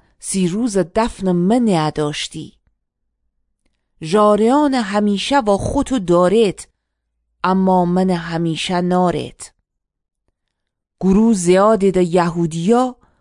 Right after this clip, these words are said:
وقتی اشنفتن عیسی ها اوچه، امان تا نه تنیا عیسی، بلکه ایلازرن هم که زن نکردی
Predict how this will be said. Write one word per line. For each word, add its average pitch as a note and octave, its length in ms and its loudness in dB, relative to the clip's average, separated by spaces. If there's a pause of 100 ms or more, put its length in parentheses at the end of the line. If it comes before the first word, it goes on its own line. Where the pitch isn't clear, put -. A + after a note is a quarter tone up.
(200)
وقتی G3 440 -2 (100)
اشنفتن F3 800 -4 (320)
عیسی F#3 320 -2
ها E3 340 0
اوچه، D#3+ 580 -6 (720)
امان F#3 420 2
تا F3 240 -2
نه E3+ 260 0
تنیا C4+ 540 0
عیسی، D3 580 -6 (440)
بلکه E3+ 460 -2
ایلازرن F3+ 800 0
هم D#3 360 -6 (320)
که F3+ 100 -2
زن D#3 380 0
نکردی D#3 760 -6